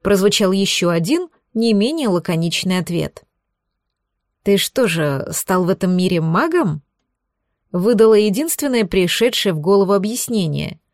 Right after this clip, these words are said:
Да, дикое, но в фэнтези попаданцы часто становятся магами ни с того ни с сего.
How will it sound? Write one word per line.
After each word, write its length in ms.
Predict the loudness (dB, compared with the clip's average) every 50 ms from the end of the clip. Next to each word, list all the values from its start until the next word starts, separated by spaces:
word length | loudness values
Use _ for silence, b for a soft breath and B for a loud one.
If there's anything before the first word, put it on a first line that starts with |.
| _ _ _ _ _ _ -8
Да, 400 | -6 -4 -2 -2 0 0 0 -2
дикое, 640 | -2 -2 -2 -2 -4 -4 -4 -6 -6 -6 -8 -12 -14 b b b b b b b
но 240 | 0 2 2 2
в 60 | 0 -2
фэнтези 640 | -2 -2 -2 -2 -2 -2 -2 -2 -2 -2 -6 -6 b b b b b
попаданцы 640 | -6 -4 2 2 2 2 4 2 0 0 -2 -2 -2
часто 420 | -2 -2 0 0 0 -2 0 -2 -4
становятся 600 | -4 -2 -4 -2 -2 0 -2 -2 -4 -4 -4 -2
магами 480 | 0 0 0 0 0 0 0 -2 -6 -4 -4
ни 100 | -4 -4
с 80 | -2
того 240 | -2 -4 -2 0 0
ни 120 | 0 0
с 60 | -2 -2
сего. 460 | -2 -4 -4 -2 0 -2 -2 -2